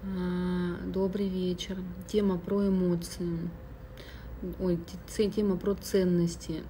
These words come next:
И почему, наверное, да, оговорки по Фрейду у нас, э, про эмоции, потому что, безусловно, наши ценности напрямую связаны с эмоциями, которые мы испытываем.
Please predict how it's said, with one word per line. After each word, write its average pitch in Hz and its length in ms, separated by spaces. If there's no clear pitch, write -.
И 175 120
почему, 196 340
наверное, 175 460
да, 190 160
оговорки 175 500
по 175 80
Фрейду 170 440
у - 20
нас, 170 440
э, 175 40
про 180 160
эмоции, 208 580
потому 185 400
что, - 180
безусловно, 190 680
наши 175 340
ценности 196 800
напрямую 180 520
связаны 180 580
с 170 140
эмоциями, 165 720
которые 165 400
мы 165 260
испытываем. 165 840